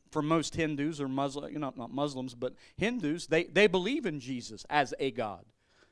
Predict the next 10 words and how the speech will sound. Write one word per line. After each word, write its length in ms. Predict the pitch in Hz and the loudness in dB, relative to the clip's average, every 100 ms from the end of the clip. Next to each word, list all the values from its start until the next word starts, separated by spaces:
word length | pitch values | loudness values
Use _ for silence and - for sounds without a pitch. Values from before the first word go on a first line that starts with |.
| - | -6
but 120 | 160 | 2
they 100 | 180 | 4
believe 340 | 156 165 170 | 4 2 2
in 260 | 156 147 139 - - _ - _ | 2 0 -4 -12 -20 _ -20 _
seven 260 | - 170 160 | 0 0 2
hundred 220 | 160 151 | 0 0
fifty 200 | 165 143 | -2 -2
thousand 320 | 147 143 143 | -2 -2 -4
more 160 | 139 131 | -8 -4
gods. 400 | 170 151 104 | -2 -2 -4